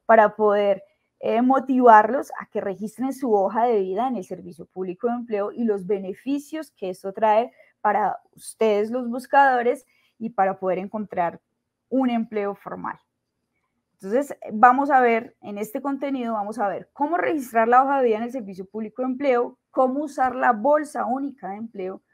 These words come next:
cómo usar la app de mis, de mi Servicio Público de Empleo y cómo usar el micrositio web que lo lanzamos recientemente,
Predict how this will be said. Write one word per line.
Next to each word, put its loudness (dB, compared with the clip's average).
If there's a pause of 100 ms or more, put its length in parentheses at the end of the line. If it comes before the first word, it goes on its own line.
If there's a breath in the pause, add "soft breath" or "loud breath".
(720)
cómo 4
usar 6
la 6
app -4
de -2
mis, -10
de -16
mi -8
Servicio -8
Público -6
de 0
Empleo -2 (200)
y 2
cómo 2
usar -2
el -2
micrositio -4
web 0 (580)
que -6
lo -2
lanzamos -4
recientemente, -4